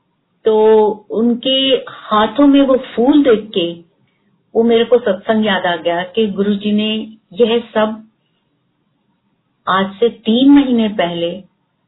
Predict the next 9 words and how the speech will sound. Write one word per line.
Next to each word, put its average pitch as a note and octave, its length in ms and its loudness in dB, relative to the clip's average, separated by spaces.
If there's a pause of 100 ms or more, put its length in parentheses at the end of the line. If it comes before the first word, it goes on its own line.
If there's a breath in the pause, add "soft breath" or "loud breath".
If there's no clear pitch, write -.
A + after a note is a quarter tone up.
(360)
बड़े G3+ 240 2
मंदिर F3+ 400 -2
में F#3+ 260 -12 (420)
सब A#3 180 -2
दिखाया F#3 500 -6
कि F#3+ 180 -8
ये F#3+ 220 -2
सारी F#3+ 460 -2
मालाएं F3 680 -4